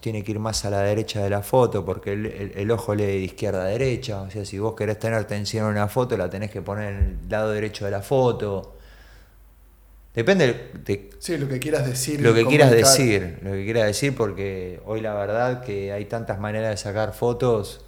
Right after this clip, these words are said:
Speaker 1: pero
Speaker 2: Sí.
Speaker 1: como una, una enseñanza básica,
Speaker 2: Sí, sí.
Speaker 1: ¿viste? Y lle-,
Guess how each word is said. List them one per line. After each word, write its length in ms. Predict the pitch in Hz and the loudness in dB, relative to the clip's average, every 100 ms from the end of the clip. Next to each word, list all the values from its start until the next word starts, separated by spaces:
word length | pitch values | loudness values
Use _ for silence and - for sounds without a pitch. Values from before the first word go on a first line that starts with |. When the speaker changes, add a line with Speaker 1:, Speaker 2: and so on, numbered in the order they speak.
| - - - - - - - - - - | -20 -20 -20 -20 -20 -20 -20 -20 -20 -4
Speaker 1:
pero 380 | 104 101 104 98 | 0 2 2 0
Speaker 2:
Sí. 60 | - | -2
Speaker 1:
como 200 | 113 135 | 2 4
una, 260 | 135 123 135 | 4 2 2
una 140 | 139 | 0
enseñanza 1080 | 131 127 120 127 131 127 131 123 117 - - - - - - | 0 -2 -2 0 0 2 4 4 2 -4 -18 -20 -20 -20 -8
básica, 720 | 110 117 95 - 90 90 87 - - - - | 6 6 6 0 -4 -8 -8 -16 -20 -20 -20
Speaker 2:
Sí, 220 | - 139 127 | -16 -12 -12
sí. 120 | - | -8
Speaker 1:
¿viste? 520 | 104 101 104 92 - - - - - - - | -8 -6 -8 -10 -14 -20 -20 -20 -20 -18 -2
Y 680 | 127 131 127 120 117 117 104 | 4 6 6 4 2 -2 -4
lle-, 340 | - 113 | -4 -2